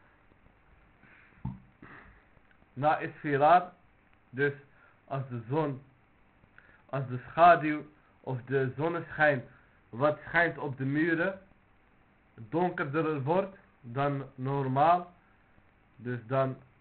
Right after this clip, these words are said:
eh, in, in de middag, dus Zohr en zo. En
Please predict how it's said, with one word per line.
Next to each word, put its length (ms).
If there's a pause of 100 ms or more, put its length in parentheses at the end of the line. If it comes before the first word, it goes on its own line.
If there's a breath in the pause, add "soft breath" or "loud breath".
eh, 340
in, 600
in 140
de 100
middag, 440 (1000)
dus 120 (260)
Zohr 280
en 160
zo. 220 (3250 soft breath)
En 400